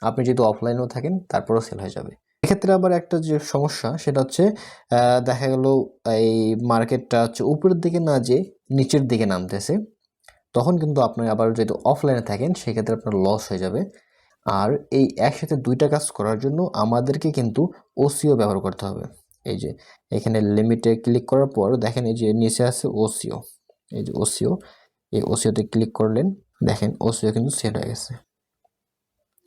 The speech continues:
হ্যাঁ, এখন ওসিওতে এখানে বেশ কয়েকটা অপশন দেখতে পারবেন। এটা হচ্ছে দেখেন, এই যে এটা হচ্ছে, আহ, টিপি লিমিট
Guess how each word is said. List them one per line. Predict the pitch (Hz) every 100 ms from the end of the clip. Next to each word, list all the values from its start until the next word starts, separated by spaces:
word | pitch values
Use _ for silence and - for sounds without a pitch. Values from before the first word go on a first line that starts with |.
| _ _ _ -
হ্যাঁ, | 101 -
এখন | - - 117 107 -
ওসিওতে | 139 143 175 170 175
এখানে | 151 139 135 151 - - _ 120
বেশ | 139
কয়েকটা | 165 151 131
অপশন | 117 113 127
দেখতে | 107 101 98
পারবেন। | 101 98 175 196 - _ _ _ -
এটা | 113 113
হচ্ছে | 110 - 117
দেখেন, | 110 107 - 196 208 - - _ _ _
এই | - 113 101 98
যে | 127 170 - _ _ - 117
এটা | 127 127
হচ্ছে, | 123 165 190 196 _ _ _
আহ, | 120 123 120 -
টিপি | 160 156 160
লিমিট | 123 110 123 165 -